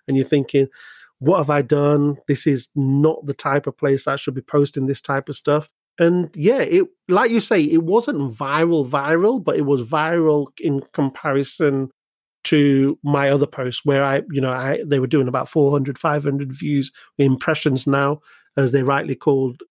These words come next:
per post. And that one did eighty-five thousand.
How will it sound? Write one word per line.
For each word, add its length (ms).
per 200
post. 520
And 340
that 200
one 180
did 180
eighty-five 540
thousand. 640